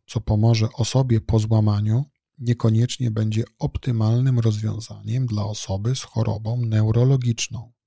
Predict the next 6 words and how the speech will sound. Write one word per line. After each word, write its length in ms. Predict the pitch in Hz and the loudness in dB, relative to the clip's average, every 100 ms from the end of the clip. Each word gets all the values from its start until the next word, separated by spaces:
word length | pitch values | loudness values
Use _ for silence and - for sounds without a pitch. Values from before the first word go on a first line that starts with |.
| _ _ | _ _
Nawet 360 | 104 101 104 - | -2 0 2 0
pacjenci 640 | - - - 127 120 123 | -4 -2 2 2 2 -4
z 100 | 123 | -10
tą 160 | - 110 | -8 -8
samą 380 | - 104 127 143 | -6 -2 0 -2
chorobą 600 | - 120 113 110 110 | -2 0 2 0 -8